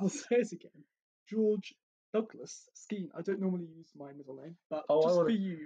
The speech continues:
Speaker 1: listeners, I'll use it in this special first episode
Speaker 2: <laughs>
Speaker 1: of
Speaker 2: Doug.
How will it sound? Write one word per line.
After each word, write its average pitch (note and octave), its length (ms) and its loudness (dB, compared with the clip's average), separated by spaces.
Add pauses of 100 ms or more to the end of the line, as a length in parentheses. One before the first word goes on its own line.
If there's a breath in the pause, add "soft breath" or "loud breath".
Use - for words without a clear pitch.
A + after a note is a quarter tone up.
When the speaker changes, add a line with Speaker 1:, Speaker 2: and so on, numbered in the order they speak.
Speaker 1:
listeners, F#3 460 -10 (100)
I'll E3 140 -8
use F3 180 -10
it - 120 -10 (420)
in D#3+ 80 -6
this D#3 140 -12
special - 460 -12 (280)
first C#3+ 280 -12
episode - 300 -6
Speaker 2:
<laughs> - 360 -12
Speaker 1:
of E3+ 60 -18
Speaker 2:
Doug. - 120 -2